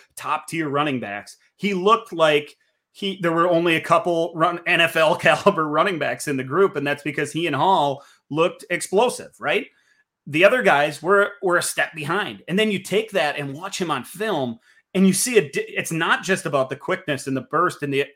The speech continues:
ex-, you know, the excellent long speed, like that run that you mentioned against Michigan, like the ninety-four yard run against Rutgers, that he was clearly the fastest guy on the field on that play.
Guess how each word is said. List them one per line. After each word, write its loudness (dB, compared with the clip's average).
ex-, -16
you -2
know, -2
the -4
excellent -2
long 0
speed, -6
like 2
that 4
run 2
that -2
you -2
mentioned -2
against -4
Michigan, -2
like 0
the -2
ninety-four 0
yard 2
run 0
against -6
Rutgers, 0
that 0
he -6
was -10
clearly 0
the -14
fastest -8
guy -2
on -6
the -8
field -6
on -6
that -6
play. -6